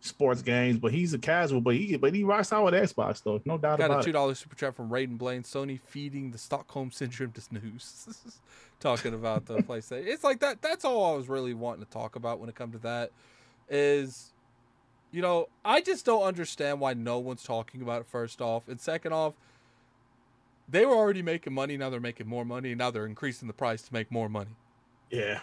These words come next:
Speaker 2: When are we gonna start? I, I do wanna ask you,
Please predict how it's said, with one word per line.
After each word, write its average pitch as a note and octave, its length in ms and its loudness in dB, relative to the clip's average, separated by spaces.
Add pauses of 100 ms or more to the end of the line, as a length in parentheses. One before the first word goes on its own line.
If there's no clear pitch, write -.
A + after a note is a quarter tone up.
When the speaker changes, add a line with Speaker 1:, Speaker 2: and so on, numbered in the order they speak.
(200)
Speaker 2:
When G#3+ 220 6
are G#4+ 80 8
we E4 100 4
gonna A#3 220 2
start? F#3 380 2 (100)
I, - 80 -10 (260)
I G3 120 6
do F#4+ 200 4
wanna B3+ 160 4
ask C3+ 440 2
you, G#2 260 -8